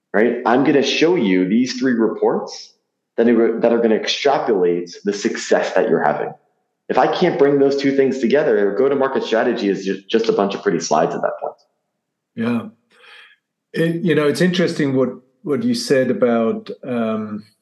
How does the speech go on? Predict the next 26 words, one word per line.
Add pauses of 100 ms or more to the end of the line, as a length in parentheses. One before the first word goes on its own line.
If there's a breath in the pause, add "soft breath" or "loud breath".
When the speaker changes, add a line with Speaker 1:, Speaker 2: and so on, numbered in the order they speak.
(400)
Speaker 2:
you
know,
that
pain
point.
And
we
always
talk
about, (640)
you
know,
there's
two
reasons
why
people
make
decisions. (200)
Uh,
it's
either
to
avoid
a
risk